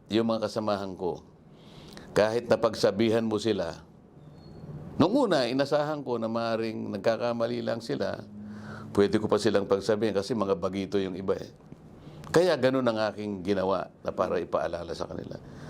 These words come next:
Pero ang nakikita ko ngayon ay very obvious na, na meron silang political,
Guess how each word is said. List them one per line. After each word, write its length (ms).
Pero 240
ang 80
nakikita 480
ko 160
ngayon 320
ay 280
very 240
obvious 400
na, 240
na 160
meron 320
silang 400
political, 720